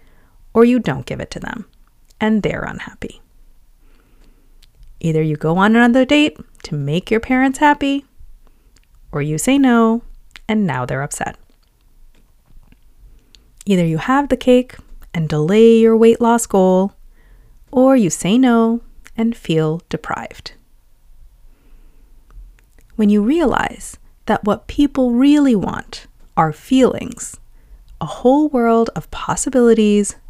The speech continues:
opens up to you. Your employee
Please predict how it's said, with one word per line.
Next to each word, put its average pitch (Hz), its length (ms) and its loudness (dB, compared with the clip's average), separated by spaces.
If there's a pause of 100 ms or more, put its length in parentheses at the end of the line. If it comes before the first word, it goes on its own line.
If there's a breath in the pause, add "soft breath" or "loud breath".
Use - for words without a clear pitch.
(140)
opens 175 420 -4
up - 180 -10
to - 140 -14
you. - 200 -16 (2250)
Your 277 140 0
employee 285 720 0